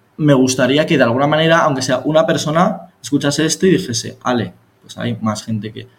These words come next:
toma esas pastillas". Y está guay, que es una <laughs> mezcla de droga de que tengo un mono que me mato cada vez que no me las tomo. Correcto. Que es algo que me, que me ayuda y me regula, aunque no sea ahora, y no tenga absolutamente nada que ver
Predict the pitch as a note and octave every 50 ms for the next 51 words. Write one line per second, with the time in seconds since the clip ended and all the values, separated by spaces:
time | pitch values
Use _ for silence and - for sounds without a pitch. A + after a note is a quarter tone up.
0 | _ _ _ - B2+ C3 C3 C3 C3 A2+ A#2 A2 G2+ - - B2 A#2+ C3+ D3+ E3
1 | F3 F3 - - - - - - _ _ _ _ _ - D3+ D3 C#3+ B2+ - D#3+
2 | D#3 D3+ D3+ D#3+ D3+ C#3 B2 A2+ - D3 D3 D3 E3 D#3+ D#3+ D#3 D3+ - - -
3 | E3 D#3+ D3+ D3+ D#3 D#3 D3 D3 D3 C#3+ D3 C#3+ D3+ D3 D3 D3 D3 D3 C#3+ C#3+
4 | C#3+ D3 D3+ D3 C#3 C3 C#3 C3+ C3+ C3 C3+ C#3+ C#3+ A#2 C3+ B2+ B2+ B2 A#2+ B2
5 | B2 C#3 C3 C3 C3 C3 B2 A#2+ A#2 - C#3+ B2+ G#2 F2+ - - - - _ _
6 | - C3 B2 A#2 C3+ D3 C#3+ D3 - - - - - _ _ _ _ _ _ -
7 | - - - _ _ _ _ _ - - E3 D#3+ D#3 D3+ D3+ D3 D3+ E3+ E3+ F#3
8 | E3+ F3 F3 E3+ E3+ D#3+ D#3+ D3+ C#3+ C#3+ C#3+ C#3 - - - - - D3 C#3+ C#3+
9 | C#3 C#3 C3+ C3+ C3 C3 C3 C3 B2+ B2 A#2+ A#2+ A#2+ A2 G#2+ G#2 G2 F#2+ F#2 -
10 | - - G#2+ A2 A2 B2 C#3+ D3 C#3+ B2 A2 G2+ G2+ - C3+ C3 C3 A#2+ A2+ A2+
11 | A2+ G#2+ C3 D3 D3+ C#3 B2 - A#2+ C#3+ C#3 B2 C#3+ C#3 C3+ C#3 D3+ D#3 D3 -
12 | D3+ D3 C#3 B2+ A#2 G#2+ E2+ A2+ B2+ B2+ B2+ A#2+ A2 - - - C3+ C3+ A2+ -
13 | C#3 C#3 C3+ C3+ C#3 C3+ B2 - - - B2 B2+ B2 A#2 A#2+ B2 B2 A#2+ A2+ A2
14 | A2+ A2+ A2+ A2 G#2+ G#2 G2+